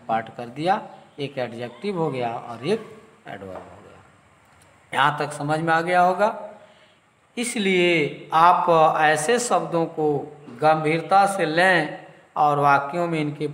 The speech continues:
प्रयोग देखने के बाद ही इनका वर्गीकरण करें। बिना वाक्य को देखे हम वर्गीकृत नहीं कर सकते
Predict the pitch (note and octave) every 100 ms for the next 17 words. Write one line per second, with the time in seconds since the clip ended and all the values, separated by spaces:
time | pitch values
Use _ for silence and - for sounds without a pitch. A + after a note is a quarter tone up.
0 | - D3 C#3+ E3+ G3+ G#3 D#3 D3 D3+ D3
1 | E3+ F#3 F3+ D#3+ C3+ C3 C3 D3 C#3+ C3
2 | - G#3 B3+ - - - B2+ B2+ B2+ C3
3 | C3+ - C3+ C#3 - A#2+ D3 G#3 - -
4 | - - - - C3 E3 F#3+ G#3 G3 D#3+
5 | E3 E3+ - - D3+ C#3+ C#3 C3 D#3 C3+
6 | D3 G3 D3+ C3 B2 B2+ - E3 F3 -
7 | A#2 F3+ G3 D3+ - B2+ - - G3+